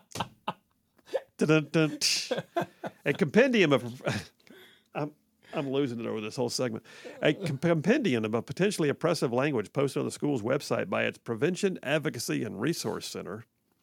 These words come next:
lists all kinds of loads of ex-, gender exclusive and ableist and culturally appropriative terminology that can get in the way of meaningful dialogue.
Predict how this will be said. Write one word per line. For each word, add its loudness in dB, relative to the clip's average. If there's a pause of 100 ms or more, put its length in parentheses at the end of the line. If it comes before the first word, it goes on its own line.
(960)
lists 4
all 8
kinds 6
of 4
loads 4
of 2
ex-, 0
gender 2
exclusive 0
and 2
ableist 2
and -2
culturally 0
appropriative 0
terminology 0
that -2
can -6
get 0
in -18
the -2
way 0
of -2
meaningful -2
dialogue. -4